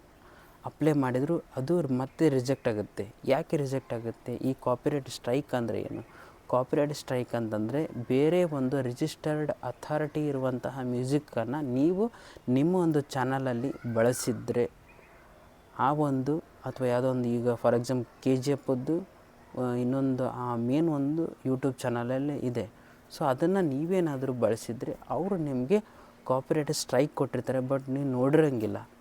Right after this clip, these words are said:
ಆ ಥರದ್ದಿದ್ದಾಗ ನೀವು ಮಾನಿಟೈಸೇಷನ್‌ಗೆ ಅಪ್ಲೈ ಮಾಡಿರ್ತೀರ,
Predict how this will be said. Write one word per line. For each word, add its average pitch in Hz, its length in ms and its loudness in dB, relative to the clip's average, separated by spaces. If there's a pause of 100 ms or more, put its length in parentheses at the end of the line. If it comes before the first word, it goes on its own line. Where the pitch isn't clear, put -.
(1500)
ಆ 143 120 0
ಥರದ್ದಿದ್ದಾಗ 139 580 0
ನೀವು 165 240 2
ಮಾನಿಟೈಸೇಷನ್‌ಗೆ 143 580 0
ಅಪ್ಲೈ - 280 -4
ಮಾಡಿರ್ತೀರ, 135 360 -2